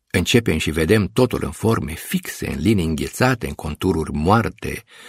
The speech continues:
Când nu mai ai bucuria din care se alimentează devenirea,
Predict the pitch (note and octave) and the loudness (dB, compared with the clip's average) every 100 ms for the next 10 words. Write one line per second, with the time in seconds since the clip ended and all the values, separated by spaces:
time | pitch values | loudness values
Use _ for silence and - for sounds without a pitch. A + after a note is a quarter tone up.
0 | - - - G2+ E2+ F#2+ C#3 F2+ G2 A2+ | -20 -12 -2 0 2 4 4 4 4 2
1 | D#2 D#2 D#2 B2 G2+ E2 D#2+ D2 D2 D2+ | 0 -2 2 4 4 2 -2 -4 -2 -4
2 | C#2+ C#2+ C#2 - F2+ E2 D#2 E2 E2 D2 | -4 -4 -4 0 0 0 -2 -2 -2 -2
3 | D2 C#2+ C2+ C#2+ G2+ | -2 -4 -4 -8 -10